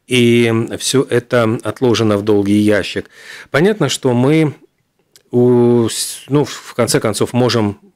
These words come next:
э, смотреть кино дома. Сейчас я понимаю, что всё-таки, э, вот эти платформы для просмотра, э, фильмов и сериалов, это Apple T V,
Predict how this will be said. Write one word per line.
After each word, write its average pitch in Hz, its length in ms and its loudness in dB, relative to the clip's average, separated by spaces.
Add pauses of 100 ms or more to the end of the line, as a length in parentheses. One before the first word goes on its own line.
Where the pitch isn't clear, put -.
(140)
э, 110 420 0
смотреть 113 480 -2
кино 98 260 -2
дома. 131 440 2
Сейчас - 500 -6 (540)
я 110 240 2
понимаю, 113 400 0
что - 160 -6
всё-таки, - 580 -2 (640)
э, 107 240 0
вот 101 240 0
эти 101 440 0 (960)
платформы 117 680 0
для 95 180 -2
просмотра, 98 800 0 (440)
э, - 380 -10
фильмов 147 560 2
и 87 60 -6
сериалов, 123 840 0 (220)
это - 240 -8
Apple 104 340 0
T 107 240 0
V, 127 320 2